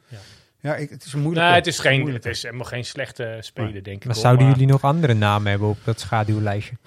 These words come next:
Speaker 2: Ja, ik had, ik had er nog wel eentje staan, maar, eh, ik denk dat ik op mijn kop krijg voor jullie. Maar dat risico neem ik dan maar.
Speaker 1: <laughs>
Speaker 2: We hebben natuurlijk, eh, we hebben
Speaker 1: Haps.
Speaker 2: Klei-, Kleiber heel erg, eh, eh,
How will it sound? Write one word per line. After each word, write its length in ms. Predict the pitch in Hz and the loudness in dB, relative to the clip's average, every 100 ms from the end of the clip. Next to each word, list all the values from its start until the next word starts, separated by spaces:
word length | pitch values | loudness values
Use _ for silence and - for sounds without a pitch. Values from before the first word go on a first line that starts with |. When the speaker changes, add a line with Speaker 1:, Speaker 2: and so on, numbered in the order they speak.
| - | -14
Speaker 2:
Ja, 80 | 131 | -12
ik 180 | - 123 | -10 -10
had, 180 | 123 | -10
ik 100 | - | -10
had 120 | 123 120 | -10 -8
er 60 | |
nog 100 | 110 | -6
wel 120 | 110 | -6
eentje 200 | 107 104 | -6 -8
staan, 300 | - 117 107 | -8 -6 -4
maar, 220 | 98 101 98 | -6 -8 -10
eh, 300 | 104 95 95 - - - - - - _ | -10 -10 -10 -12 -16 -16 -20 -20 -20 _
ik 140 | - _ | -20 _
denk 200 | - 135 | -6 -6
dat 80 | 135 | -6
ik 100 | 120 | -8
op 60 | 101 | -10
mijn 120 | 95 | -6
kop 200 | 143 143 | -6 -6
krijg 240 | - 139 | -6 -6
voor 140 | - 135 | -8 -10
jullie. 180 | 151 165 | -10 -2
Maar 180 | 139 135 | 0 0
dat 120 | 117 | -2
risico 300 | 120 - 113 | -6 -6 -6
neem 220 | 110 139 | -4 -6
ik 80 | 131 | -8
dan 100 | 76 | -12
maar. 200 | - 127 - | -12 -14 -10
Speaker 1:
<laughs> 0 | |
Speaker 2:
We 80 | - - - | -8 -10 -2
hebben 240 | 139 151 156 | 0 0 -4
natuurlijk, 420 | 156 175 156 147 | -4 0 0 0
eh, 80 | 139 | 0
we 200 | 143 143 | 2 2
hebben 180 | 139 131 | 0 2
Speaker 1:
Haps. 320 | 127 151 160 | 6 6 6
Speaker 2:
Klei-, 140 | - - | 4 4
Kleiber 400 | 160 165 156 143 | 4 6 4 2
heel 200 | 151 147 | 2 2
erg, 300 | 131 - 131 | -2 -4 0
eh, 560 | 123 135 127 123 | 2 2 0 0
eh, 60 | 120 | -2